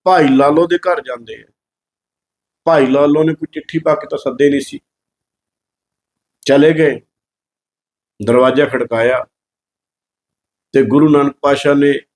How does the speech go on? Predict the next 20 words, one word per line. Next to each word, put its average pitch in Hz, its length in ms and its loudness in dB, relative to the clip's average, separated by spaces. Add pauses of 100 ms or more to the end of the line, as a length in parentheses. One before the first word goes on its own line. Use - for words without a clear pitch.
(320)
ਰਾਤ 139 380 0
ਕੱਟੀ 143 380 -6 (140)
ਭਾਈ 135 160 -2
ਲਾਲੋ 113 280 -6
ਦੇ 117 100 -8
ਘਰ। - 180 -14 (1800)
ਔਰ 170 380 2 (920)
ਭਾਈ 156 260 2
ਲਾਲੋ 156 420 2
ਨੂੰ 185 140 -4
ਕਹਿੰਦੇ, 190 360 0 (120)
"ਜੋ 180 420 2
ਵੀ 226 320 -8 (600)
ਰਾਤ 156 420 2
ਦੀ 180 160 -6 (120)
ਬਚੀ 151 340 0
ਰੋਟੀ 151 420 -2
ਜੋ 214 240 4
ਵੀ 240 200 -2
ਹੈ, 139 220 -2